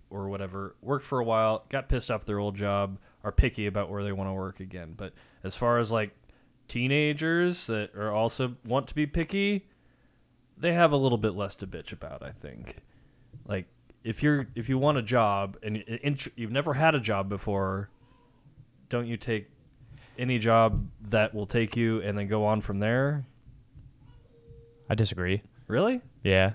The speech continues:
Speaker 2: just because, I mean,
Speaker 1: I mean, yeah, there's
Speaker 2: most
Speaker 1: a lot of shitty places to work for. It should get better, but at the
Speaker 2: S-
Speaker 1: same time, you have to start somewhere.
Speaker 2: So for one, uh,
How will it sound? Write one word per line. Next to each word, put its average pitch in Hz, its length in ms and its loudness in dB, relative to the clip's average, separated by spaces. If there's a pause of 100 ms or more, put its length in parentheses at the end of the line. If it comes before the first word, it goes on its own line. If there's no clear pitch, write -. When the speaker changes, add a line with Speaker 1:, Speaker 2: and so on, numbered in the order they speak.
(100)
Speaker 2:
just - 140 0
because, 110 240 6
I 110 40 6
mean, 104 320 6
Speaker 1:
I 190 80 10
mean, 190 160 12
yeah, 139 260 12
there's 151 120 10
Speaker 2:
most 165 160 12
Speaker 1:
a - 40 12
lot 180 80 12
of 147 100 10
shitty 151 320 6
places 131 280 6
to 110 80 0
work 147 240 4
for. 113 260 4
It 131 180 4
should 175 240 2
get 123 200 2
better, 110 340 8
but 110 240 0
at 110 80 -4
the 120 40 -14
Speaker 2:
S- - 40 -8
Speaker 1:
same 120 260 0
time, 120 320 0
you 120 60 2
have 120 100 0
to - 60 -10
start 117 280 2
somewhere. 90 580 4
Speaker 2:
So 123 180 10
for 127 140 6
one, 123 420 10 (380)
uh, 98 320 4